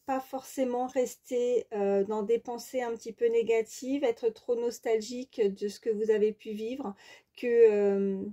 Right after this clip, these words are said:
parce qu'il y a quelque chose de nouveau, il y a quelqu'un qui voudrait communiquer avec vous, qui voudrait, euh, peut-être vous envoyer un message, vous envoyer un courrier, vous, en tout cas, vous allez avoir des nouvelles.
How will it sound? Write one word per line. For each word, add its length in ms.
parce 160
qu'il 100
y 40
a 20
quelque 220
chose 300
de 100
nouveau, 540
il 60
y 40
a 60
quelqu'un 260
qui 160
voudrait 300
communiquer 720
avec 260
vous, 280
qui 140
voudrait, 460
euh, 60
peut-être 680
vous 140
envoyer 380
un 80
message, 580
vous 140
envoyer 360
un 80
courrier, 460
vous, 220
en 160
tout 100
cas, 180
vous 120
allez 160
avoir 260
des 160
nouvelles. 400